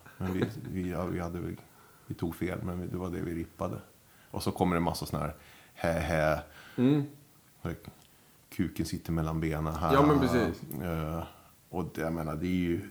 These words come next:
Speaker 1: det ser jag nästan som en skymf, för det är ju inte ens, det är ju, det är ju så fantasi. Alltså, vill man... Vill man anspela på sex, men då kan man
Speaker 2: Mm.
Speaker 1: väl göra det.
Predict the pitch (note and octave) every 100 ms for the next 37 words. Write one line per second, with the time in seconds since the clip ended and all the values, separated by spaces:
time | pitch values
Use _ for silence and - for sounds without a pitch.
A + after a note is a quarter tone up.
0 | - - F#2 E2+ G2+ F#2 F2+ - D#2 D#2
1 | D#2 - F#2+ G2 D#2+ - E2 F2+ E2 D#2+
2 | - - - _ - - _ - F#2 E2
3 | - F#2+ - D#2+ D#2+ D#2+ D#2 E2+ D#2 D#2
4 | F#2 F2 F2 E2 D#2+ - - - - -
5 | - - - _ _ _ _ - - -
6 | G#2+ G2 F#2+ G2 F2+ E2 D#2+ F#2+ E2+ E2
7 | - F2+ F2+ - - G#2 - - - F2
8 | E2 E2 F2 F#2+ - F#2 F#2+ F2 E2+ F#2+
9 | D#2+